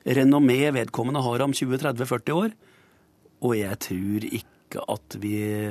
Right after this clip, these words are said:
nå er jeg ikke noe nervøs for Kaizers, da, omdømme, men jeg liker ikke statuer og plasser.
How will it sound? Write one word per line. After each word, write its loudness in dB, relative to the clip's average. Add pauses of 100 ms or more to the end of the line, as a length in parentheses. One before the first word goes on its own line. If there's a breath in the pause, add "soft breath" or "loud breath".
(680 soft breath)
nå -6
er -10
jeg -10
ikke 0
noe 2
nervøs -2
for -6
Kaizers, 0
da, -2 (160)
omdømme, 2 (540 soft breath)
men 2 (100)
jeg 2
liker 0
ikke 0 (100)
statuer -2
og -4
plasser. -4